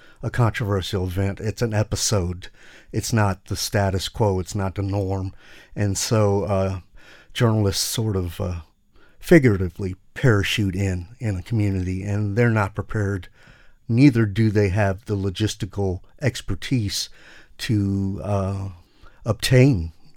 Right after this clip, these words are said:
what we would prefer they do. In, in other words, uh, alternative sourcing, people, regular people of color, and people who are not, uh, leaders or activists of any kind,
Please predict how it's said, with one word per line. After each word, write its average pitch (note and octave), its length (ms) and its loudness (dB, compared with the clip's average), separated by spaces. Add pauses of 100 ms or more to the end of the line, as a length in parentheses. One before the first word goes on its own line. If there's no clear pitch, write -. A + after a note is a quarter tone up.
(140)
what G#2+ 180 2
we B2 160 4
would F#2+ 240 0
prefer F2+ 480 -6 (180)
they G2 180 -4
do. F2 380 -8
In, G2 360 -8
in A2 120 2
other A2+ 180 4
words, F#2 320 -4 (460)
uh, A2 200 -4
alternative A2 600 2
sourcing, F#2+ 520 -4
people, G2 460 0 (720)
regular F3+ 400 10
people D#3 320 4
of C3+ 140 0
color, D#3 300 0 (440)
and B2 300 2 (220)
people A#2 420 2
who A#2+ 200 4
are G#2+ 140 6
not, A2 520 0
uh, G2 380 -2 (320)
leaders B2+ 840 2
or G#2 420 -2
activists A2 800 0
of A2 120 0
any G2 200 0
kind, F#2+ 440 -4